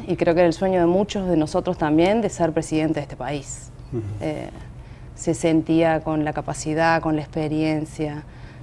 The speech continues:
Speaker 1: este, con la voluntad, porque creo que hay que tenerla, eh, y,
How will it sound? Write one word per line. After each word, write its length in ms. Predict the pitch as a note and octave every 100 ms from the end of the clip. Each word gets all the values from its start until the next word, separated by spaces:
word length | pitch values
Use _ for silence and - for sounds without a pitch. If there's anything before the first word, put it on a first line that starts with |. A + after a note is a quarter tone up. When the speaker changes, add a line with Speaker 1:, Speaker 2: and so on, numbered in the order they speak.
| -
Speaker 1:
este, 280 | D#3 D3 -
con 160 | F3 E3
la 80 | D#3+
voluntad, 600 | E3 D#3+ D#3+ F#3+ G3 G3+
porque 260 | E3 D#3
creo 220 | C#3 D#3+ D3+
que 80 |
hay 60 | D3+
que 100 | D#3
tenerla, 580 | D3 E3 F3 E3 E3+ F3+ - - - - - -
eh, 380 | F3 D#3 D3+ D3+
y, 120 | E3